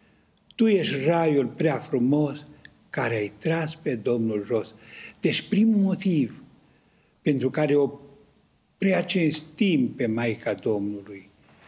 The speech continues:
este că ea este născătoare de Dumnezeu. Al doilea motiv teologic pentru care o prea cinstim pe Maica Domnului este acela că ea e pururea fecioară. Fecioară înainte de naștere,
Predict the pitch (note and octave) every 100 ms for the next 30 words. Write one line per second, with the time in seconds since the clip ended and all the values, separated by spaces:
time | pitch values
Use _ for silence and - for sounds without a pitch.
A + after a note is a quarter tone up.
0 | - - F#3 D3 - - D#3+ E3 E3+ -
1 | - _ _ _ _ _ _ _ _ _
2 | _ _ _ _ _ _ B2+ B2 G#2+ -
3 | A#2 G2+ - G#2+ - G#2 G2 F#2+ G2 -
4 | A2 - G2 - - _ _ _ _ _
5 | _ _ _ _ - G#3 - A#2 A#2+ B2+
6 | F#3 A#3+ A#3+ C4+ - G#3+ D3 A2+ G2 B2+
7 | - A#2+ A2 A#2 - A2+ A#2 A2 C3+ A2+
8 | C#3 A2+ - C3+ A#2+ A#2 A2 C3+ - F3+
9 | D#3 C#3+ C#3 C#3+ A#2+ - F#3 C3+ A3+ -
10 | - - - - D#3 D3+ D3+ E3 C3 A#2
11 | G#2+ - A#2 G#2 - - _ _ _ _
12 | _ _ _ _ _ - - - F3 G#3+
13 | F#3+ F3+ F3+ F3+ F3 D3+ D3+ A#2+ - -
14 | G#2 - -